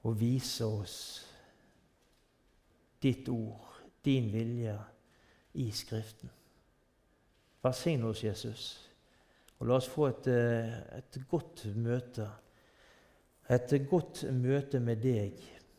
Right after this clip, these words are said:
der du kan vise oss disse sannheter, Jesus. Der Den hellige ånd virkelig kan få vise oss, eh, de sannheter som er om deg, i ditt eget ord.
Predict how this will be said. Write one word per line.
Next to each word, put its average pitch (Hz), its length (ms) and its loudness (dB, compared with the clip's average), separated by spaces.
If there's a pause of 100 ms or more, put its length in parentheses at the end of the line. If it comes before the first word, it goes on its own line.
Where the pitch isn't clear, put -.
(360)
der 131 260 0
du 131 120 2
kan 120 200 0
vise 113 400 0
oss 104 340 -4 (120)
disse 107 500 -4
sannheter, 107 600 -6 (100)
Jesus. - 520 -18 (1160)
Der 139 100 8
Den 135 180 6
hellige 135 360 4
ånd 117 160 2
virkelig 113 440 -2
kan 110 120 -2
få 117 140 -2
vise 110 460 -4
oss, 101 420 -8
eh, 101 180 -2
de 123 160 -2
sannheter 101 800 -4
som 104 360 -8
er 110 160 -4
om 110 120 -8
deg, 110 260 -8 (1300)
i 107 360 0 (480)
ditt 117 240 -4
eget 107 360 -2
ord. 123 360 -14